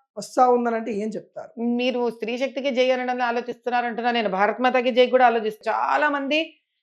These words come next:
Speaker 2: భారత్ మాత అంటే ఏమిటి, చాలా అసభ్యకరంగా మాట్లాడే మనుషులు ఉన్నారు. భారత్ మాతాకి జై అని నేను అనను అన్నవాళ్ళు ఉన్నారు. ఇక వాళ్ళే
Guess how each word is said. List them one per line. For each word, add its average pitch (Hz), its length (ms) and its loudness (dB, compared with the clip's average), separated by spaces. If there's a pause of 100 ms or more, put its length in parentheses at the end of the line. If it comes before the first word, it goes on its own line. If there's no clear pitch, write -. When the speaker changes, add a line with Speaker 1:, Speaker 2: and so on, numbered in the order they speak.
(120)
Speaker 2:
భారత్ 240 280 6
మాత 262 240 4
అంటే 254 400 4
ఏమిటి, 254 680 0
చాలా 226 160 0
అసభ్యకరంగా 285 760 0
మాట్లాడే 262 420 -2
మనుషులు 240 340 -6
ఉన్నారు. 220 380 -6
భారత్ 220 260 4
మాతాకి 254 300 0
జై 214 260 0
అని 254 100 4
నేను 247 180 -2
అనను 254 460 2 (340)
అన్నవాళ్ళు 247 460 0
ఉన్నారు. 233 360 -8 (1300)
ఇక 226 180 -8
వాళ్ళే 311 920 -2